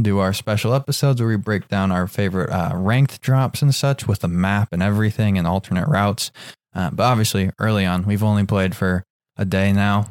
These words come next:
I mean, we've played a lot, but it's still, learning every P O I is pretty tough. And so these are just a couple that we wanna highlight, uh, starting with North Docks.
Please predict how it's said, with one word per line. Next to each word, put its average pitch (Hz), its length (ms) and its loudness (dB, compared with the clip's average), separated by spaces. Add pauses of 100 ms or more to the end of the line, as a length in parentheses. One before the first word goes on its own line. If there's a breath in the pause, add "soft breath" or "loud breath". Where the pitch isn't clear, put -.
I 90 120 -2
mean, 87 200 0
we've 95 240 0
played 92 200 0
a 90 60 2
lot, 90 380 0
but 95 200 -2
it's 101 140 -2
still, 95 460 0
learning 110 300 2
every 104 200 2
P 101 180 0
O 98 120 2
I 95 100 2
is 95 80 -2
pretty 95 240 -2
tough. 104 400 -2
And 98 140 -2
so 98 80 0
these 135 180 4
are 135 60 2
just 113 180 -2
a 107 60 -4
couple 92 300 -2
that 87 120 2
we 95 80 2
wanna 95 260 2
highlight, 110 500 2 (420)
uh, 95 320 0
starting 104 440 0
with 95 280 0 (160)
North 95 240 -2
Docks. - 440 -2